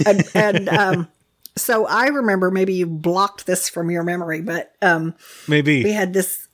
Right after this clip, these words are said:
Speaker 1: book on, you know, the, the human body, you know, and it had diagrams, not like what they had on, on, you know, it had, it, <laughs> not like the
Speaker 2: Was it just a full-throated medical
Speaker 1: No.
Speaker 2: diagram of a vagina?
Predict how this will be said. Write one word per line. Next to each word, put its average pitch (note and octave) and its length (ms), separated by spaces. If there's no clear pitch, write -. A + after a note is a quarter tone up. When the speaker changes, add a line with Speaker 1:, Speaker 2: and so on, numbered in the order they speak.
Speaker 1:
book A#3+ 480
on, G3 360
you G#3 140
know, F3 140
the, F3 100
the F3+ 300
human G#3+ 420
body, E3+ 540
you F#3+ 140
know, E3 220
and F3+ 80
it F#3+ 360
had F3+ 400
diagrams, F3 520
not G3+ 360
like G3+ 280
what G3 160
they F#3 140
had F#3 240
on, F3 340
on, F#3 260
you F#3+ 140
know, E3+ 120
it E3 60
had, F3+ 200
it, G#3+ 880
<laughs> A#3 40
not G#3+ 280
like A3 200
the - 220
Speaker 2:
Was E3+ 180
it E3+ 100
just D3+ 220
a E3+ 120
full-throated D3 760
medical C#3 400
Speaker 1:
No. E3+ 60
Speaker 2:
diagram C3 480
of B2+ 120
a B2+ 100
vagina? C#3 500